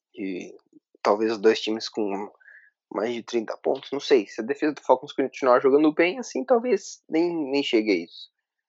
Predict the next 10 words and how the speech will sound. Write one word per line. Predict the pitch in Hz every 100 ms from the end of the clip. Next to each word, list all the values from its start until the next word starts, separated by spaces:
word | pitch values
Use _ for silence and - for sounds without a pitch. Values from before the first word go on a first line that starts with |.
| _ - - 392 _ -
Se | -
o | 113
James | 104 107 117
Winston | 123 - 123
começar | 117 110 117
a |
lançar | 117 - 107 120
vinte | 120 -
interceptações, | 120 - 120 - 123 147 165
né? | 160